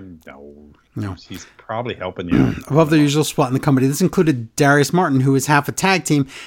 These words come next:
Speaker 2: and not yet old enough to legally drink, but managed to wrestle on the same level as a twenty-year-old veteran like Matt Sydal. And I can't end this email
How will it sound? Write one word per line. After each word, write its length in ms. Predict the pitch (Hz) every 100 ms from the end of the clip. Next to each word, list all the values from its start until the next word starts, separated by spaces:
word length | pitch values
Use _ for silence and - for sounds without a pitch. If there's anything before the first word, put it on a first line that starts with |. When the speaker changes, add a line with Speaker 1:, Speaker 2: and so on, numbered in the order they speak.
| -
Speaker 2:
and 240 | 156 165 196
not 300 | 214 202 165
yet 200 | 180 175
old 220 | 160 160
enough 260 | 160 160 -
to 100 | 127
legally 400 | 143 139 127 110
drink, 480 | 147 240 180 - - - -
but 100 | 208
managed 420 | 220 226 214 -
to 60 | 160
wrestle 300 | 151 151 160
on 80 | 147
the 60 |
same 300 | 135 143 135
level 260 | 131 120 120
as 100 | 113
a 60 | 110
twenty-year-old 560 | - 143 127 123 120
veteran 480 | 113 120 117 113 110
like 220 | 107 104
Matt 240 | 110 104 -
Sydal. 540 | - 113 131 147 104 _ _ _ _ _ _ _ _ _ -
And 140 | 156 175
I 80 |
can't 340 | 180 180 180 -
end 220 | 151 143
this 160 | 139 143
email 340 | 135 131 127